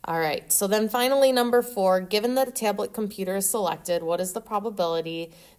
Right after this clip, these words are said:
that it was made in California? So what's the probability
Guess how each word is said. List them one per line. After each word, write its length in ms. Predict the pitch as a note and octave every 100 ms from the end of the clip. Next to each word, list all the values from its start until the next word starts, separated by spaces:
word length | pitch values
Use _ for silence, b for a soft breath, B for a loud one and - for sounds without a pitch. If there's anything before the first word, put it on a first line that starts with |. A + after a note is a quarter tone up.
| -
that 120 | G#3+
it 120 | A#3
was 180 | B3 G3
made 460 | F3 E3 E3 G3 - - - _ _ _ _ -
in 460 | E3+ D#3+ D#3 D#3+ - - -
California? 1000 | - D3 C#3+ C#3+ D3+ D#3 E3+ E3 D3+ C#2+ E3+
So 600 | - - G#3 F3 - - B B B B
what's 420 | F#3 F3+ F3+ -
the 120 | A#3+
probability 920 | A#3 A3+ A3 B3 G#3 F3+ F3+ F#3+ A3+